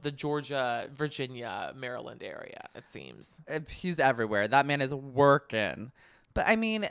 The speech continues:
Speaker 2: yeah, she talks about it. And even he was like, "Why did you see your ex?" And she's like, "Well, you know, I, he was seeming like a better person. Like, he was, like, showing signs that, you know, he'd changed a little bit. He was giving me the, t-, the attention." And he's like,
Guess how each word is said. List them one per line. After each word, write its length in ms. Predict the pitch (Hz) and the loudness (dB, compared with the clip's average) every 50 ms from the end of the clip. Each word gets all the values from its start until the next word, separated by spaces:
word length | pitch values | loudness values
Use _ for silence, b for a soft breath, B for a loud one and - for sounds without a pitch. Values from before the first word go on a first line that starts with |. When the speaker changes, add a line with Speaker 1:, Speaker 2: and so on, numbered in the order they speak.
| - - | -6 -6
Speaker 2:
yeah, 520 | 196 208 196 214 202 202 190 185 180 156 - - - - - - 208 | -2 2 6 8 10 10 10 10 8 6 4 -2 -10 -10 -8 -6 -4
she 280 | 202 - - - 240 | -2 -2 -2 -2 -2
talks 480 | 208 - 196 226 214 214 226 - - - | -2 0 4 6 8 8 6 4 2 -2
about 380 | 180 165 147 127 113 113 113 120 | 0 4 6 8 8 8 8 8
it. 260 | 117 120 117 - - - | 6 6 4 2 -2 0
And 180 | 156 151 156 160 | 2 2 2 2
even 220 | 190 226 311 240 | 0 -2 0 0
he 160 | 214 208 208 | -2 0 0
was 120 | 185 180 160 | 0 2 4
like, 160 | 165 139 - | 4 2 2
"Why 360 | - 127 120 113 117 113 113 | 2 -2 2 4 6 8 8
did 180 | 120 131 135 135 | 8 6 2 2
you 100 | 135 139 | -2 -4
see 180 | - - - 127 | -4 -4 -2 0
your 180 | 123 123 113 | 2 4 6
ex?" 260 | 101 113 113 98 - - | 6 6 6 4 2 -4
And 60 | 127 | -8
she's 160 | - 156 143 147 | -6 -4 -2 -2
like, 140 | 147 151 | -2 2
"Well, 440 | - 196 185 180 175 170 180 175 b b b b b b b b | 6 8 10 10 10 8 6 4 b b b b b b b b
you 120 | - 190 190 | -6 -2 2
know, 260 | 185 170 160 156 147 - | 6 8 8 8 8 8
I, 140 | 147 165 175 - - | 6 4 4 2 -4
he 220 | - - - 190 185 | -12 -8 -6 -2 0
was 140 | 170 170 - | 0 0 0
seeming 340 | - 202 196 185 190 185 | -2 -4 -2 -2 -2 -2
like 140 | 170 165 156 170 | -2 -2 -2 2
a 40 | |
better 200 | 151 151 143 147 | 4 6 6 6
person. 500 | 147 - - 165 151 156 156 - 170 160 | 4 2 2 0 2 2 0 -2 -4 -2
Like, 160 | 156 139 127 - | -2 -2 -2 -2
he 140 | - 156 | -2 0
was, 180 | 143 143 135 131 | 0 0 2 2
like, 300 | 139 131 123 120 - b b b b b b b | 4 2 2 2 -2 b b b b b b b
showing 460 | b - - - 214 202 196 190 180 170 | b -2 4 6 8 8 8 6 2 0
signs 320 | - 180 156 151 147 151 | 0 2 2 2 2 0
that, 140 | 147 131 90 151 | 0 -2 -2 -4
you 140 | 165 151 147 | -6 -6 -2
know, 260 | 143 123 120 113 - - | 0 0 0 0 -2 -4
he'd 260 | - - - 170 160 | -8 -6 -4 -4 -2
changed 500 | 143 - - 165 147 143 151 151 139 - 143 | -2 -2 -2 0 0 0 0 -2 -2 -2 0
a 40 | 131 | 0
little 200 | 127 127 127 - | 2 2 2 2
bit. 120 | 123 - | 2 0
He 140 | 127 151 147 | -2 -2 -4
was 120 | 135 135 | -4 -2
giving 220 | - 143 143 143 143 | 0 0 0 2 2
me 100 | 135 131 | 0 0
the, 120 | 117 123 | 0 -2
t-, 140 | 120 - 151 - | -2 -4 -6 -6
the 160 | - 127 131 | -4 -2 -2
attention." 600 | 127 - 143 143 135 147 - - 156 147 143 139 | -2 -2 -2 -4 -4 -4 -2 -2 -2 -2 -2 -4
And 120 | 98 135 147 | -6 -6 -6
he's 200 | 151 143 131 139 | -6 -6 -2 0
like, 340 | 123 117 113 107 - - | 2 2 2 2 0 -4